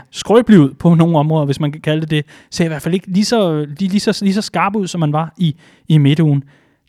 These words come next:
Det er vel, øh, det er vel efterhånden noget dertil, hvor man efterhånden kan have dannet sig et overblik over, om Ozan Kabaks evner, eller hvad? Er det for tidligt at vurdere ham?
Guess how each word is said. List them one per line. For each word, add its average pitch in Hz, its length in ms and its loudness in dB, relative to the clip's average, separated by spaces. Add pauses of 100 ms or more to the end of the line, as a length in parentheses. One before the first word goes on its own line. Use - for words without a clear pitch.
(120)
Det 202 100 4
er 214 40 4
vel, 208 180 4 (100)
øh, 190 60 2 (200)
det 160 140 -2
er 190 60 4
vel 175 100 2
efterhånden 240 560 -2
noget 220 340 0
dertil, 240 360 -2
hvor 214 160 0
man 202 340 0
efterhånden 196 460 -4
kan 214 140 0
have 156 120 -2 (120)
dannet 202 260 0
sig 185 180 -2
et 151 80 -6 (100)
overblik 233 640 -2 (120)
over, 208 440 0 (640)
om 190 240 -4 (100)
Ozan 185 460 -2
Kabaks - 1300 -6
evner, 214 480 2
eller 180 200 4
hvad? 151 240 0
Er 180 80 -4
det 180 80 -2
for - 80 -6
tidligt 208 400 -4 (120)
at 190 60 0
vurdere 175 180 -2
ham? 180 140 -8